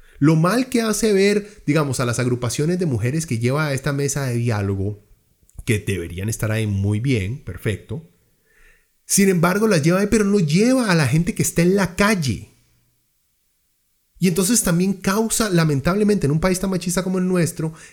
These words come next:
causa un resentimiento ridículo de esas agrupaciones populares que están tiradas a la calle tirando piedra, que no los invitaron a discutir sobre el país, pero sí invitan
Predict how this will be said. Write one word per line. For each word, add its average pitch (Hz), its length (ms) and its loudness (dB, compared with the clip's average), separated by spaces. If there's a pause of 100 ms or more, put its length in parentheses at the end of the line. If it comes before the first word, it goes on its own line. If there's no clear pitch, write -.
causa 160 280 0
un 208 120 -2
resentimiento 160 800 0
ridículo 147 600 2
de 110 80 2
esas 156 140 -2
agrupaciones 165 720 -2
populares 143 540 0
que - 80 -8
están 110 260 -4
tiradas 143 240 -2
a 151 40 0
la 139 100 -2
calle 135 220 -2
tirando 104 360 -2
piedra, 123 400 2
que 120 100 -4
no 101 120 -2
los 123 140 -2
invitaron 143 640 2 (1200)
a 92 100 -8
discutir 101 460 -4
sobre 120 220 0
el 123 80 0
país, 123 640 -2 (500)
pero 139 180 2
sí 156 240 2
invitan 170 680 0